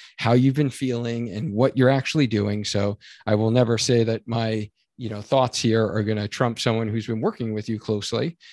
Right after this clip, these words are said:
Um, but in general, uh, most runners, I do always, always,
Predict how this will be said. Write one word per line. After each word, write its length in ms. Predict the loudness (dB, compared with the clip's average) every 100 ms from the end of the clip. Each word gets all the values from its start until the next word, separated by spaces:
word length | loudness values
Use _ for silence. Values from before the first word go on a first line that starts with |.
| _ -2
Um, 280 | -2 -2 0
but 380 | 4 4 4 0 _ -20 _
in 180 | 2 2
general, 720 | 2 2 2 0 -2 -2 -6 _ _ -4
uh, 240 | 0 0
most 560 | 2 4 4 2 -6 -16 _ _
runners, 680 | 0 0 2 -2 -2 -6 -10 _
I 160 | -4 -4
do 540 | -2 -2 0 -2 -6 _ 0
always, 560 | 2 4 0 -2 -10 -6 2
always, 460 | 4 4 -2 -6